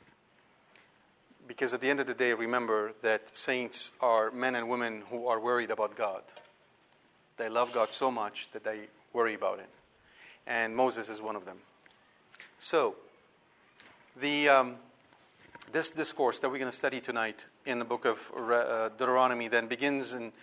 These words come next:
chapter four, verses forty-four, and will run all the way through chapter twenty-eight, verse sixty-nine. And the main subject is the laws that he communicated to people, to the people at Moriah, at Moab, I'm sorry,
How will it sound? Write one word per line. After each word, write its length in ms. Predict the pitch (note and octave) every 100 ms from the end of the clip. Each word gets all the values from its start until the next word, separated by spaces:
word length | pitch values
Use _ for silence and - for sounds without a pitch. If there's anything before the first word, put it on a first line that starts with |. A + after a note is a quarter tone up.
| - - -
chapter 280 | C#3 -
four, 320 | A#2+ - C#3+ C3
verses 400 | A#2+ A#2 A2+ -
forty-four, 760 | - C3 A#2+ - B2 A#2 A2
and 220 | C#3 A#2+ A#2
will 100 | A2+
run 240 | B2+ A#2+
all 180 | C3 A#2+
the 80 | A#2
way 160 | A2+
through 420 | A2 B2 B2 A2 - - - _
chapter 500 | - C3+ A#2+ - A#2
twenty-eight, 840 | - - B2+ A#2+ B2 C#3 A#2 - - A#2
verse 240 | A#2+ A2+
sixty-nine. 760 | - A#2 - A#2 A2+ G#2 G2 F#2+ _ _ _ _ - - - -
And 160 | C3
the 40 | C3
main 220 | C#3+ D#3+
subject 520 | D#3+ C#3+ B2 A#2+ G#2+
is 180 | - A#2
the 80 | A#2
laws 640 | C3 B2+ A2+ A2+ A2+ - - - _ - A#2+
that 280 | B2 A#2+ - -
he 160 | D3 C#3+
communicated 680 | - C3+ C3 B2+ B2 A#2+ A#2+
to 100 | A#2+
people, 400 | - B2 - -
to 80 | -
the 60 | A#2+
people 280 | C3 B2+
at 160 | A2+ -
Moriah, 500 | B2 A#2+ A2+ G#2+ G#2 _ _ _ _ _ _ _ _ -
at 200 | C3 C#3+
Moab, 320 | C3 A#2 G#2+
I'm 100 | A#2
sorry, 460 | - A#2 G#2+ G2+